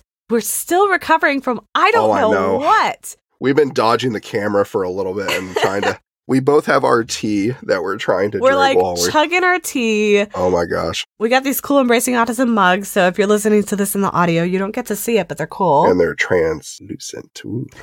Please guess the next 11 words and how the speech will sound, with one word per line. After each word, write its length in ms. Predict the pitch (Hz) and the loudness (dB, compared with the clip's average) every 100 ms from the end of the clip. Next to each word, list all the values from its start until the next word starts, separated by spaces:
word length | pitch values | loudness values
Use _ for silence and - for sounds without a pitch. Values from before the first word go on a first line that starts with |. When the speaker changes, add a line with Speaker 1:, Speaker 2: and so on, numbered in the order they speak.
| - | -6
Speaker 1:
<laughs> 140 | 247 - - 254 - 302 _ _ _ - | -6 -4 -6 -6 -4 -4 _ _ _ -4
Yeah, 220 | 254 220 | 0 2
but 160 | 208 208 | 0 -2
we've 160 | 370 | 0
been 160 | 466 302 | 0 0
fighting, 560 | - 262 247 240 240 220 _ - | 0 2 2 0 -2 -6 _ -12
this 120 | 233 | -6
is, 120 | 262 | 0
like, 160 | 277 247 | 0 2
our 100 | 196 | 0
sixth 720 | - - - 349 - - | -2 -8 -4 -4 -4 -12